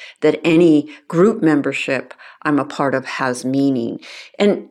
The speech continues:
yet we understand this around gender. I think we're really clear that to be,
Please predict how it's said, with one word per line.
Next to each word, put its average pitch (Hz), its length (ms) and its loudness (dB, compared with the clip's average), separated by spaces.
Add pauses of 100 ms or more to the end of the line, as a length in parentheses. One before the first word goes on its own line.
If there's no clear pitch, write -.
(120)
yet 214 300 0
we 233 160 4
understand 240 480 2
this 185 160 -2
around 147 360 0
gender. 151 540 0
I 165 120 -2
think 156 260 -4
we're 151 140 2
really 143 260 0
clear 156 460 -2
that 147 220 -6
to 156 100 -12
be, 151 380 -2